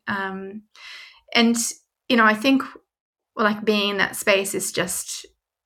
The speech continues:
yeah, it's really fueling. And I think you're constantly pushing yourself and evolving because there's such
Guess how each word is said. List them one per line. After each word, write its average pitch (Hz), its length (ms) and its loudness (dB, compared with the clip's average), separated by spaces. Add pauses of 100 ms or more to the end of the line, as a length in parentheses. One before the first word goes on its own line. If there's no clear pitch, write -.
yeah, - 400 -4
it's - 320 -4
really 247 360 6
fueling. 214 840 0
And 202 260 -4 (280)
I 208 80 -2
think 208 480 -8 (480)
you're 214 100 -8
constantly 202 800 0 (140)
pushing 294 340 2
yourself 196 460 0
and 202 100 -4
evolving 190 580 -2
because 190 680 -4
there's 190 160 -6
such - 320 -4